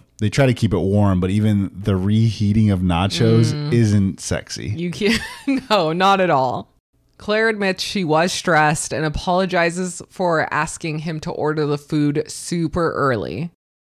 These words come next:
Speaker 2: But Cam also didn't come to this with an apology for, like, his part of it at all. He's just like, "Yeah, okay." That would kind of bother me, I think. If I'm just like, "I'm so sorry I was stressed out.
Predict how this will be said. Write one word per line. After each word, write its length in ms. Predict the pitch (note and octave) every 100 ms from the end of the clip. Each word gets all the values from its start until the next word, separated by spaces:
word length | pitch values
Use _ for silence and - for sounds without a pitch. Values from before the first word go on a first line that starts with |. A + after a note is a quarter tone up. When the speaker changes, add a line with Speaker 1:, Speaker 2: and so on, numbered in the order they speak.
| _ _
Speaker 2:
But 180 | A#3+
Cam 340 | - C#4 E4 G4
also 360 | F3 A#3 -
didn't 240 | C#4+ C#4+ B3
come 280 | A#3+ C#4 C#4
to 140 | D4
this 380 | C#4 C#4 C4+ -
with 260 | A3+ A3+ A#3
an 100 | A#3
apology 920 | G3+ F3+ D#3+ F#3 F#3+ A#3 B3 C4 - _ _ _ _
for, 200 | - G#3+
like, 200 | G3+ D#3
his 320 | - - G#3+ -
part 340 | - A#3 A#3
of 80 | A#3
it 120 | A#3+
at 100 | A#3+
all. 420 | B3 B3+ C4+ C4 _ _ _ _ _
He's 240 | _ G#3+
just 240 | F#3+ G#3 G#3+
like, 240 | G#3 G3
"Yeah, 280 | A3+ C4 G#3 -
okay." 380 | A#3+ A#3 G3 G3+ _ _ _ _ _ _
That 120 | G3
would 100 | A3+
kind 240 | A3 B3+ B3+
of 220 | C4 A3
bother 340 | B3+ D#4 D#4
me, 180 | C4 F3+
I 100 | D#3
think. 380 | E3+ C#3+ G#2+ -
If 140 | - G#3+
I'm 160 | A3+
just 120 | A3 A3
like, 120 | G3
"I'm 140 | F#3
so 180 | F#3+ A#3
sorry 280 | A#3 G#3+ G3+
I 60 |
was 80 | F#3
stressed 320 | - F3+ -
out. 480 | E3+ D#3 D#3 D3+ C#3+